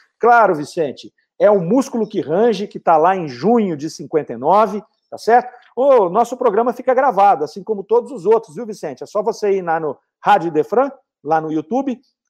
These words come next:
playlist, Revista Espírita Tesouro Esquecido, tá tudo lá. Mas é o Músculo que Range esse artigo primeiro, e esse segundo que nós estamos agora vendo é Intervenção da Ciência no Espiritismo, ambos de junho de mil oitocentos e sessenta e nove.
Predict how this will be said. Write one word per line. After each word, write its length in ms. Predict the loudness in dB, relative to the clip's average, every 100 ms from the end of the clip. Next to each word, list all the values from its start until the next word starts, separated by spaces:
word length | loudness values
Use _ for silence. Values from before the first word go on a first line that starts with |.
| 0
playlist, 480 | 4 4 2 -4 -4
Revista 380 | -4 -4 -6 -14
Espírita 360 | -12 -12 -10 -8
Tesouro 260 | -4 -4
Esquecido, 460 | -4 -10 -10 -10 -6
tá 180 | -2 -2
tudo 240 | -4 -2
lá. 220 | -2 -2 -8 _ _
Mas 200 | -4 2
é 60 | 2
o 100 | 2
Músculo 360 | -2 -4 -8
que 120 | -4
Range 320 | -2 0 -2 -4
esse 160 | -4
artigo 340 | -4 -4 -10 -8
primeiro, 480 | -8 -2 4 2 2 -14 _ _
e 100 | 0
esse 200 | 0 0
segundo 340 | -8 -6 -4 -4
que 100 | -4
nós 140 | -6
estamos 320 | -6 -6 -2
agora 320 | 0 0 0
vendo 360 | 0 -2 -2 -4
é 80 | -6
Intervenção 760 | -4 0 2 0 -6 -6 -4
da 100 | -2
Ciência 440 | -2 -4 -4 -4 -8
no 80 | -10
Espiritismo, 720 | -10 -8 -8 -6 -6 -6 -8 _ _ _
ambos 420 | 2 2 2 -4 -6
de 140 | -8
junho 640 | -6 -4 -2 -2 -2 -6 _ _ _
de 160 | -12 -8
mil 320 | -6 -4 2
oitocentos 500 | 2 2 -4 -12 -12
e 40 | -12
sessenta 340 | -10 -4 -4
e 40 |
nove. 280 | -4 -8 -12